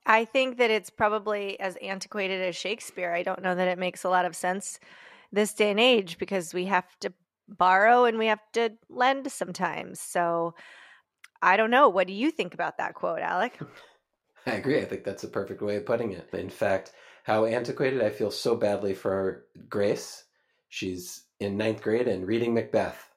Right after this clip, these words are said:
Speaker 2: So yeah, I feel bad for her, and I feel, <laughs> feel bad for anybody who thinks that they
Speaker 1: <laughs>
Speaker 2: should never, ever be a borrower or a lender, for sure.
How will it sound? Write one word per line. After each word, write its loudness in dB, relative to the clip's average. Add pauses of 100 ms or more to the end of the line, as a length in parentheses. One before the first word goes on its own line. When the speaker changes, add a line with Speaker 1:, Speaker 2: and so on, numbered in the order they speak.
(160)
Speaker 2:
So -6
yeah, -2
I -2
feel -2
bad -2
for -4
her, 4
and 0
I -2
feel, -4
<laughs> -
feel -2
bad -2
for -2
anybody 2
who -2
thinks -2
that 0
they -4 (140)
Speaker 1:
<laughs> -12
Speaker 2:
should 0
never, 2
ever 2
be -4
a -2
borrower 0
or -2
a 0
lender, -4
for -6
sure. -4